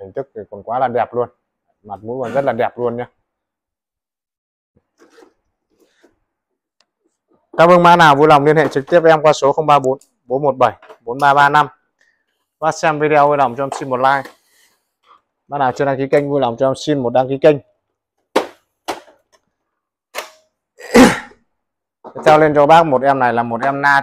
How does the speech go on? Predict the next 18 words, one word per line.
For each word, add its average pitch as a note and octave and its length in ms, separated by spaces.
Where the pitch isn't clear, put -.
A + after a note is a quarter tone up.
Tiêu C#3+ 140
Na C#3 280
này. A2 120
Nút C3+ 180
niếc D3 200
anten B2+ 440
đầy A2+ 140
đủ G2 260
nhá. B2+ 200
Con A2 120
này G#2 180
thì G#2 60
nó G#2+ 80
đang A#2 240
bị G#2 180
hơi A2+ 140
bị A2 140
mất A#2+ 140